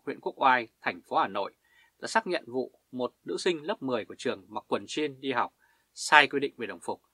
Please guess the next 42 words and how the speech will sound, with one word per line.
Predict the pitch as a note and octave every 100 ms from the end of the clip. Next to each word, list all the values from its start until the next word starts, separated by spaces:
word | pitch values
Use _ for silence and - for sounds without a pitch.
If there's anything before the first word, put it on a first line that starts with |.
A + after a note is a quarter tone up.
| _
vào | C3
ngày | C3 B2+
mười | A#2+
tám | B2 D3
tháng | F3+
một | C3+ - _ _ _ -
và | C3
bị | C#3+
xử | - B2
lý | G2+ A#2+ G#3+ -
bằng | C#3 A#2+
biện | G#2+ -
pháp | D#3 F3+ _ _
cắt | G3+ - _
quần | C3+ A#2 F2
của | F#2
nữ | E2+ -
sinh | C3 A2+
này. | G2 - _ _ _ _
Ngay | D#3 E3+
trong | F3
khi | D#3+ E3+
thông | D#3+
tin | D#3+ D3
này | B2+ F#2+
được | G2+
đăng | C3 C#3
tải | C3 F#2+ -
đã | C3
thu | -
hút | E3+ -
sự | - A2+
quan | D3 B2+
tâm | C3 C3 A2 _
của | - F#2+
rất | F3 -
nhiều | A#2
người. | G2 F#2+ - _ _ _ _ -
Trên | G#3+ F#3+
mạng | D3
xã | F3
hội, | F3